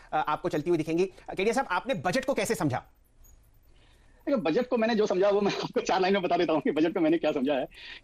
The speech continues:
Speaker 2: कि, अ, इसका रिएक्शन पहले बताता हूँ, कंक्लूजन जो मेरे को लगता है वो ये है कि पतझड़ में हरियाली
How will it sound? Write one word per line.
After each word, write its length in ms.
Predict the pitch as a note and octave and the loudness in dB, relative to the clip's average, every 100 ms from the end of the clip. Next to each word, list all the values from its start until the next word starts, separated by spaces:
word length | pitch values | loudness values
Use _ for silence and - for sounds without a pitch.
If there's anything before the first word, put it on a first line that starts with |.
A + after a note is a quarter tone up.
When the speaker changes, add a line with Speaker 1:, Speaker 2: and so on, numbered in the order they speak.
| G#3+ | 0
Speaker 2:
कि, 100 | A#3+ | 0
अ, 420 | G3 E3 D#3+ D#3 | 0 2 2 2
इसका 160 | F#3 A3+ | 0 2
रिएक्शन 320 | F#3 F3+ C4 | 2 2 0
पहले 120 | G#3 | 0
बताता 240 | F3 D#3+ F3+ | 0 0 0
हूँ, 60 | |
कंक्लूजन 400 | F3+ F3 F3+ G3+ | 0 0 2 2
जो 80 | F#3 | 2
मेरे 140 | F3 | 2
को 60 | F3+ | 2
लगता 180 | C#3+ E3 | 2 0
है 60 | |
वो 80 | D#3+ | 2
ये 140 | D#3+ D#3 | 2 2
है 120 | D3+ - - _ | 0 -6 -20 _
कि 80 | A#3 | -2
पतझड़ 480 | A3 _ - G3+ B3 | -2 _ -2 0 2
में 120 | A#3+ | 2
हरियाली 480 | F#3 D#3+ G#3 A3 - | 2 2 2 0 -2